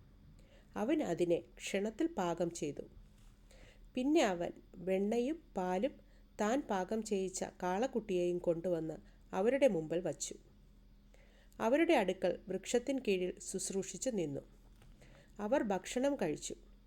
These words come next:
അവർ അവനോട്, "നിന്റെ ഭാര്യ സാറ എവിടെ?" എന്ന് ചോദിച്ചതിന്, "കൂടാരത്തിലുണ്ട്" എന്ന് അവൻ പറഞ്ഞു.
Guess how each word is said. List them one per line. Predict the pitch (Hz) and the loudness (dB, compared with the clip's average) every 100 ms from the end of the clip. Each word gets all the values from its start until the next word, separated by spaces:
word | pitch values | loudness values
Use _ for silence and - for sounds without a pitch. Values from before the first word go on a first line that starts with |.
| - - - - - - | -20 -20 -20 -20 -16 -4
അവർ | 180 175 | -2 0
അവനോട്, | 190 170 170 165 - - - - - - - | 0 2 2 0 -4 -10 -20 -20 -20 -20 -6
"നിന്റെ | 220 247 330 | -2 2 2
ഭാര്യ | 302 - 202 214 208 | 0 -2 0 0 -2
സാറ | - 165 170 | -2 -4 -2
എവിടെ?" | 208 226 214 214 226 - - - | -2 -2 -2 -4 -6 -12 -12 -6
എന്ന് | 220 311 | -2 -2
ചോദിച്ചതിന്, | - 170 160 - 165 160 - - - - - - - - - | 0 0 0 -4 -6 -6 -8 -14 -20 -20 -20 -20 -20 -20 -20
"കൂടാരത്തിലുണ്ട്" | - 220 226 254 311 339 240 175 165 160 - - 190 | -10 0 4 4 4 4 4 4 2 -4 -8 -8 -2
എന്ന് | 190 202 - 175 | 0 0 -2 -2
അവൻ | 175 220 214 | -2 -2 -2
പറഞ്ഞു. | 156 143 - | -2 -4 -8